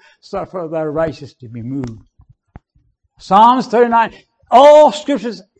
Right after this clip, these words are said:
That's why you have to read from cover to cover, from the Genesis to Revelations. God has everything that we need.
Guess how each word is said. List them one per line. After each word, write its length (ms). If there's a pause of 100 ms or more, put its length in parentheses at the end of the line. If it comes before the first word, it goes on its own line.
(160)
That's 200
why 100
you 140
have 220
to 80
read 400
from 160
cover 360
to 80
cover, 460 (1200)
from 280
the 220 (260)
Genesis 680 (320)
to 120
Revelations. 960 (1160)
God 300
has 260
everything 440
that 140
we 140
need. 440